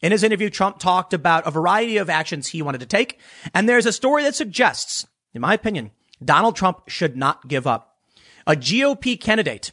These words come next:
in Iowa demanded a recount and is now projected to win by just six votes. The, the, uh, the Republicans also took many House seats, uh, in, at, uh, at the state level.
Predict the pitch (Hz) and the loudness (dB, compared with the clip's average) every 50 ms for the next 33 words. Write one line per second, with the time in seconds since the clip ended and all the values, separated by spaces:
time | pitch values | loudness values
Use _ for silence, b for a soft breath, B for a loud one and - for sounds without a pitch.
0 | _ _ _ 165 175 - 170 190 220 226 220 180 135 104 104 - _ _ _ _ | _ _ _ -4 -2 2 2 2 4 2 2 0 -2 -6 -8 -12 _ _ _ _
1 | _ _ _ - - 160 170 180 180 180 254 - - - 113 101 - - - _ | _ _ _ -2 0 0 0 0 0 -2 -2 -2 -4 -8 -8 -8 -12 -18 -20 _
2 | _ _ _ _ 156 175 165 135 143 175 170 190 233 - - - 233 185 - 220 | _ _ _ _ -2 -2 0 -2 0 0 2 2 2 0 0 0 -2 0 0 -2
3 | 202 - 220 175 - - 233 220 170 180 175 175 175 139 151 147 143 131 117 151 | -2 -2 -4 -6 -4 -6 -6 -2 -2 -2 -2 -2 -2 0 0 -2 -2 -2 -2 -2
4 | 143 139 - - - - _ _ - - - - - - 214 220 - _ - - | -2 -2 -4 -10 -14 -18 _ _ -6 -4 -2 -2 0 0 0 -2 -2 _ -6 -4
5 | - - - - _ _ _ _ _ - 123 120 151 185 165 127 107 - - - | -4 -4 -6 -10 _ _ _ _ _ -20 -6 0 2 2 2 2 -2 -4 -2 -2
6 | - - - - _ _ _ _ _ _ _ b b b b b b b b b | -2 -2 -4 -8 _ _ _ _ _ _ _ b b b b b b b b b
7 | b 151 147 151 170 160 - - 151 143 131 160 156 151 185 240 220 247 - 208 | b -4 -2 0 0 0 0 0 0 0 2 0 0 2 0 0 0 0 -2 -2
8 | 175 147 165 180 214 - 208 - - 165 135 - 135 139 147 170 214 240 208 120 | 0 2 2 2 2 0 -2 -4 -4 -4 -4 -4 -10 -4 0 0 0 0 -2 -6
9 | 95 _ _ _ _ _ _ _ _ - 175 175 214 208 - - - 190 170 160 | -8 _ _ _ _ _ _ _ _ 0 2 2 2 2 0 0 0 -2 -4 -4
10 | - - - - - 131 127 - 120 143 151 - - - - - 156 - - _ | -4 -6 -6 -2 -2 -4 -4 -2 -4 -6 -6 -4 -6 -6 -6 -6 -12 -12 -10 _
11 | 113 110 110 - 143 - 180 - - - 208 220 - 190 185 156 113 95 - | -8 -8 -4 -4 -4 -4 -4 -4 0 0 0 0 2 -2 -4 -4 -4 -10 -14